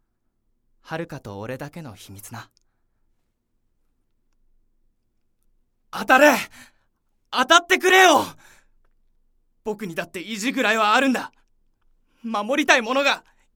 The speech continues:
今はあるんだ！負けてたまるかよ！白を切ろうったってそうはいかない。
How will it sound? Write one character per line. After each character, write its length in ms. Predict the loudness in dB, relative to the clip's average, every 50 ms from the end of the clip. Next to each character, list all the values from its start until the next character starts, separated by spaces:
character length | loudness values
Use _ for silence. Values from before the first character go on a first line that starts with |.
| _
今 240 | -4 -2 2 4 4
は 280 | 6 6 6 8 8 8
あ 60 | 8
る 80 | 8 6
ん 60 | 6
だ！ 240 | 6 4 4 2 -8 _ _ _ _ _ _ _ _ _ _ _ _ _ _ _ -2
負 280 | 2 4 4 4 4
け 160 | 2 0 2
て 140 | 4 4 4
た 220 | 4 6 4 6 8
ま 160 | 10 10 10
る 80 | 8
か 80 | 8 10 10 12
よ！ 80 | 12 12 12 12 12 12 12 12 12 12 12 12 12 10 8 6 2 -4 _ _ _ _ _ _ _ _ _ _ _ _ _ _ _ _ _ _ _ _ _ _ _ _ _ _ _ _ _ _ _ _ _ _ _ _ _ _ _ _ _ _ _ _ _ _ _ _ _ _ _ _ _ _ _ _ _ _ _ _ _ _ _ _ _ _ _ _
白 540 | -12 -10 -8 -4 -2 0 2 4 6 6 6
を 40 | 4
切 200 | 2 -4 -2 0
ろ 120 | 0 0
う 40 | 0
っ 20 | 0
た 120 | -2 -2
っ 60 | -2
て 120 | -2 -6 -6
そ 260 | -4 -2 0 2 4
う 20 | 4
は 80 | 2
い 60 | 2
か 100 | 0 -2
な 180 | -2 -2 -2 -4
い。 80 | -6